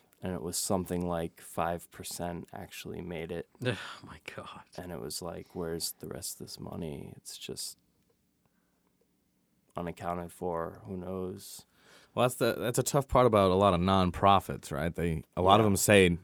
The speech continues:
Speaker 3: "No, we're a nonprofit," but they're absolutely profiting
Speaker 1: Yes, it's
Speaker 3: off of these donations. And, like,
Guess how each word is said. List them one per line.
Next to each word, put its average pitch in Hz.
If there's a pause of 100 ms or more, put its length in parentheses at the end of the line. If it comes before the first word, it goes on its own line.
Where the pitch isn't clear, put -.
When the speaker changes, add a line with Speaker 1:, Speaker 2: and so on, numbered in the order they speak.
Speaker 3:
"No, 151
we're 135
a -
nonprofit," 139 (540)
but 85
they're 90
absolutely 90
profiting 85
Speaker 1:
Yes, 87
it's 92
Speaker 3:
off 92
of 90
these 87
donations. 85
And, 92
like, 92